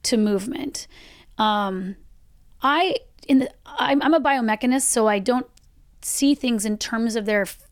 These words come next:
like, chemical benefits or their physiology. I mean, I can appreciate them and see them, but in the same way that I would say, in order for your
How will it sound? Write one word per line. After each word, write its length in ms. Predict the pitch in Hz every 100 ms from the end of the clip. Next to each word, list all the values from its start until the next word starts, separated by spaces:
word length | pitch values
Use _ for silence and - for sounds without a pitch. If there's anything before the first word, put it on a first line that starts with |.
| - -
like, 220 | 214 -
chemical 640 | - 214 220 247 277 269 247
benefits 460 | 254 262 269 254
or 40 | 233
their 140 | 214
physiology. 640 | - 220 202 185 196 185
I 200 | 202 196
mean, 120 | 202 208
I 80 |
can 140 | 208 196
appreciate 460 | 185 285 - 214
them 120 | 208 196
and 100 | 185
see 240 | - 262
them, 260 | 214 190 190
but 200 | - - - - - - - - - - - - -
in 120 | 269
the 80 | 240
same 360 | 226 311 311 339
way 160 | 294
that 120 | 247 240
I 140 | 240
would 160 | 233 214
say, 500 | - 233 214 208 196 - - - - - - - _ -
in 140 | 247
order 240 | 254 320 370
for 220 | - -
your 640 | 226 233 220 214 220